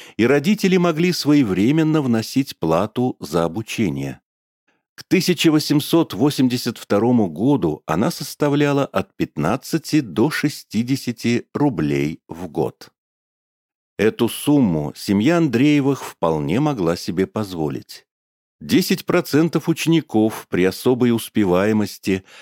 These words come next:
могли освобождаться от платы за обучение, но Леонид, как мы увидим дальше, большими успехами в гимназии не отличался. Параграф номер двадцать шесть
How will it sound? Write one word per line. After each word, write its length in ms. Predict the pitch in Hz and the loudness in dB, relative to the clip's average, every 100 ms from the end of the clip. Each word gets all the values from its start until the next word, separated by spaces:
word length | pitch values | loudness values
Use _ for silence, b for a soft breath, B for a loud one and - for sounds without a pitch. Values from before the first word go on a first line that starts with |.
| B | B
могли 360 | 92 113 117 165 | 0 0 2 2
освобождаться 1000 | 170 165 156 170 135 92 113 113 - 98 | 2 0 2 0 0 0 0 -2 -2 -2
от 180 | 80 - | -2 -4
платы 400 | 76 101 127 131 | 0 0 0 -2
за 180 | 110 | -2
обучение, 760 | 123 120 - - 151 135 131 - _ _ _ - | -2 -4 -6 -4 -4 -4 -8 -12 _ _ _ -6
но 260 | 80 98 | 0 2
Леонид, 760 | 92 85 73 69 71 104 156 - | 2 2 0 -4 -2 -2 -2 -8
как 240 | - 113 - | -6 -4 0
мы 160 | 117 | 0
увидим 580 | 117 120 104 101 101 95 | 0 -2 -2 -2 0 -2
дальше, 540 | 80 92 90 - 87 - B B B B - | 0 -2 -2 -6 -8 -10 B B B B -4
большими 560 | 127 175 - 202 190 | 0 0 0 2 2
успехами 920 | 185 160 - 113 135 - 123 117 117 - | 2 -2 -4 0 0 0 0 0 -2 -6
в 120 | 127 | -4
гимназии 840 | 170 123 80 78 78 110 117 - - | 0 2 2 0 -2 -2 -2 -4 -6
не 140 | 82 | -4
отличался. 880 | 71 - 87 - 69 65 67 - - _ _ _ _ _ _ _ _ | -4 -4 -6 -4 -6 -6 -10 -18 -20 _ _ _ _ _ _ _ _
Параграф 680 | 87 95 151 131 135 - | 0 2 0 0 -2 0
номер 400 | 95 107 127 117 | 0 4 4 2
двадцать 520 | 87 90 113 - 143 - | 0 0 0 -2 -6 -4
шесть 600 | - 135 110 - - | -2 0 0 -4 -18